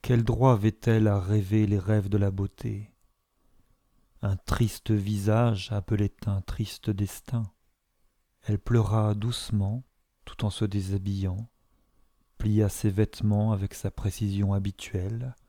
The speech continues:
rangeant tout pour le lendemain, où il faudrait reprendre la vie ancienne, comme si rien n'était venu en interrompre la routine.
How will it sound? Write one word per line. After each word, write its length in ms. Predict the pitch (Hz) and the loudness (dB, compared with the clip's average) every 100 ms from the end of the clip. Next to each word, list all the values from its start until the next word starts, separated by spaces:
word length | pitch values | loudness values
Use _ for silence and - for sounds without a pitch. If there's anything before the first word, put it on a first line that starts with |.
| _ _ _ | _ _ _
rangeant 400 | - 110 98 104 | -6 -2 2 0
tout 200 | - 113 | 0 -2
pour 160 | 104 117 | -2 0
le 100 | 104 | 0
lendemain, 640 | 101 101 101 98 92 104 - _ _ _ _ _ | 0 0 0 0 0 -4 -10 _ _ _ _ _
où 120 | 110 | 0
il 80 | 107 | 0
faudrait 320 | - 110 110 | 0 2 4
reprendre 540 | 104 110 - 110 101 104 | 4 2 4 2 4 4
la 100 | 104 | 2
vie 260 | 98 107 | 4 4
ancienne, 800 | 104 98 - 107 101 113 117 117 - _ | 2 0 -2 0 2 0 -4 -6 -10 _
comme 180 | - 110 | -2 -2
si 220 | - - | -2 -4
rien 300 | 104 104 107 | -2 2 4
n'était 260 | 113 104 107 | 2 2 -2
venu 320 | 101 104 107 | 0 2 2
en 120 | 107 | 2
interrompre 600 | 104 95 104 101 101 - | 0 0 -2 -2 -4 -4
la 100 | 101 | -4
routine. 720 | 95 98 - - 92 92 98 | -4 -6 -8 -8 -8 -6 -8